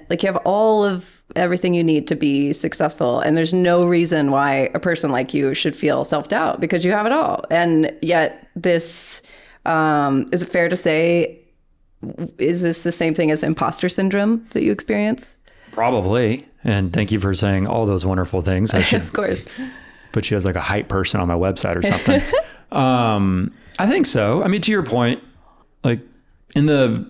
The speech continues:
Speaker 2: in the profession that I coach to, the financial advisors, the two biggest credentials that, that they can chase are the Chartered Financial Analyst, the C F A, and the Certified Financial Planner designation, the C F P. I have both of those.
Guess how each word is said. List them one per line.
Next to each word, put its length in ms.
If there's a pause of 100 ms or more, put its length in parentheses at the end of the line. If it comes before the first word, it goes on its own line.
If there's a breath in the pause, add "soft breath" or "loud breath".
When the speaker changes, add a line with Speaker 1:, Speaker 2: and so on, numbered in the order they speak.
(720)
Speaker 2:
in 100
the 280 (140)
profession 520
that 100
I 100
coach 380
to, 280
the 60
financial 380
advisors, 840 (320)
the 260 (920)
two 180
biggest 340
credentials 460
that, 120 (340)
that 220
they 120
can 180
chase 540 (840 loud breath)
are 500
the 80
Chartered 300
Financial 380
Analyst, 380
the 80
C 220
F 180
A, 460
and 200
the 100
Certified 500
Financial 360
Planner 440
designation, 580
the 60
C 200
F 140
P. 320 (320 loud breath)
I 80
have 140
both 260
of 60
those. 440